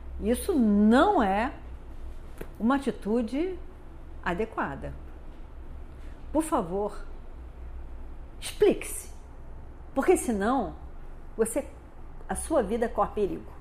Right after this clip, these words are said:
Ele tava realmente indignado. Como é que era isso?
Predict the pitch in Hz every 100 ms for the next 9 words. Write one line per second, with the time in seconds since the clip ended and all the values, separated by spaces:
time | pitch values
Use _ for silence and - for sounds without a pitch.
0 | - - - - - - - - - -
1 | 508 427 453 392 359 440 277 311 320 285
2 | 247 208 160 165 - 523 466 440 214 -
3 | - -